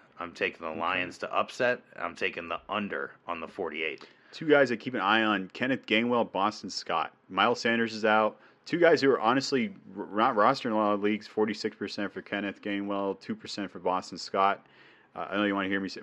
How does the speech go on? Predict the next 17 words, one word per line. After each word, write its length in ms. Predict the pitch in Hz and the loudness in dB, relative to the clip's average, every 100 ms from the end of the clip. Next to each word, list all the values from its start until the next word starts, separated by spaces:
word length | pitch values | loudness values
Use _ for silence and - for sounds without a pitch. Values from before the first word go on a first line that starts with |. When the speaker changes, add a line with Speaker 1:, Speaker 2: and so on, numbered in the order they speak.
| - | -2
Speaker 2:
Boston 420 | 98 95 - 95 | 2 2 0 -12
Scott. 400 | - 107 98 90 - - - _ | -6 2 2 2 -4 -20 -20 _
Yeah, 140 | 85 73 | -8 -4
there 260 | 82 98 | 2 6
it 60 | 117 | 8
is. 400 | 107 101 95 - | 8 6 2 -6
Okay, 440 | 98 - 98 95 85 - | -8 0 2 2 -2 -10
you 60 | 90 | -12
know, 180 | 87 - - - - | -12 -12 -18 -20 -16
get 140 | - 92 | -2 2
it 120 | 107 | 4
out 200 | 98 92 | 2 0
there 180 | 98 92 | 0 -2
from 200 | - 82 | -4 -4
New 160 | 110 101 | -2 0
England. 360 | 95 95 92 - - - _ | -2 -6 -8 -16 -20 -20 _
Um, 560 | 98 98 98 95 92 95 | 4 6 8 6 4 -2